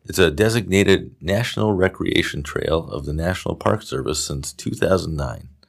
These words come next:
It is also part of the Pennsylvania Water Trail System, coordinated by the P A Fish and Boat Commission.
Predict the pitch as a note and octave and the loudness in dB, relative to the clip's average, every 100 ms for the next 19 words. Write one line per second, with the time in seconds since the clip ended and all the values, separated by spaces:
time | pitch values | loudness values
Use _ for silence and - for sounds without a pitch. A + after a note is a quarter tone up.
0 | _ _ _ _ _ - E2 D#2 E2 - | _ _ _ _ _ -4 0 6 6 6
1 | D2 D2 - F2+ F#2 D#2+ D2+ F#2 F2 E2+ | 0 -2 -2 -2 -2 0 0 -2 -2 0
2 | E2+ D#2 F2 G#2 A2 - C#2+ C#2 - - | 0 2 4 4 2 0 -2 -2 -6 -4
3 | E2 F#2 - - - G#2+ A2+ G#2 G2+ G2+ | -2 -4 -6 -12 0 2 4 4 4 2
4 | F#2 _ - E2 D#2+ C#2+ D2 - A1+ G#1+ | 0 _ -6 -4 -4 -6 -6 -2 4 4
5 | - - - - E2 D#2+ C#2+ - C2 - | 2 0 -4 -4 0 0 0 -4 -8 -10
6 | - | -14